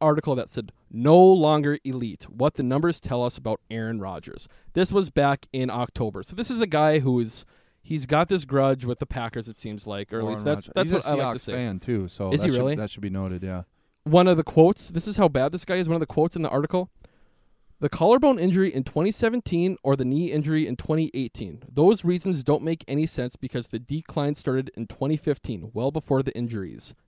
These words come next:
Speaker 1: Next. So he's saying the last two years, th-, those are part of Rodgers' natural decline 'cause, you know,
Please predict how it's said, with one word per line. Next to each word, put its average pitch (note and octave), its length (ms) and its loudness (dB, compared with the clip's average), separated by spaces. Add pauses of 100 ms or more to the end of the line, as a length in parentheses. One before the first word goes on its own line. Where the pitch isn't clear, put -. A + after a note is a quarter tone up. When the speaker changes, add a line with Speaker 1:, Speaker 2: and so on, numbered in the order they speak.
Speaker 1:
Next. - 480 -8 (140)
So - 140 2
he's A3+ 180 0
saying G#3 360 2 (560)
the D#3 160 2
last E3+ 300 2
two B3 100 0
years, E3 520 2 (320)
th-, A#2+ 160 -16
those E3 240 4
are F#3+ 40 2
part E3+ 240 4
of C3 160 -2
Rodgers' C#3 480 0
natural C3+ 340 -2
decline C#3 500 -4
'cause, - 300 -8 (180)
you D3+ 100 2
know, A2+ 240 -2